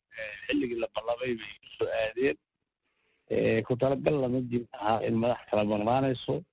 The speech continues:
Haddii madax kale ay maqnaatana in, eh, la xeeriyo waa, waa, waa xaq magaalada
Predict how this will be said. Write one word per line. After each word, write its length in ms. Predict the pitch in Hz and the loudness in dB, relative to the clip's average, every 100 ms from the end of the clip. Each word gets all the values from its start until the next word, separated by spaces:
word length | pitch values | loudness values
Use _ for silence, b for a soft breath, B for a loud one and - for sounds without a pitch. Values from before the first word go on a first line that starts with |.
| _ _ _ _ _ _ - | _ _ _ _ _ _ -8
Haddii 420 | 131 139 175 175 | -4 2 4 4
madax 300 | 151 147 156 - | 4 2 0 -4
kale 200 | - 123 | 0 0
ay 140 | 117 113 | 2 -2
maqnaatana 640 | 113 117 117 110 135 127 | -2 0 0 0 2 2
in, 220 | 104 131 127 | 0 0 0
eh, 280 | 104 110 107 | 2 2 2
la 140 | 110 | 0
xeeriyo 540 | - 117 113 113 120 113 | 0 2 4 4 2 2
waa, 420 | 104 104 98 92 | 0 0 0 -4
waa, 260 | - 101 98 | -4 -2 -2
waa 200 | 87 104 120 | -2 -2 -4
xaq 140 | 117 _ _ 123 135 117 92 107 - 113 123 117 110 101 | -8 _ _ -2 -2 -2 -2 -2 0 -2 0 -2 -2 -4
magaalada 420 | 101 104 117 113 | -4 -2 0 0